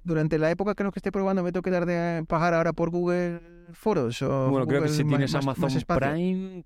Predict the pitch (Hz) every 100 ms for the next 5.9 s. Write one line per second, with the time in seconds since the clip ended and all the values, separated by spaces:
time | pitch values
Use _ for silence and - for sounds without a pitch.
0 | - 123 120 101 110 - 123 123 120 131
1 | 156 135 123 123 120 127 196 165 139 123
2 | 113 123 127 127 117 113 113 110 117 113
3 | 127 131 107 117 92 - 185 - 175 147
4 | 98 101 107 - 95 87 82 160 165 147
5 | 131 120 107 90 92 101 87 - -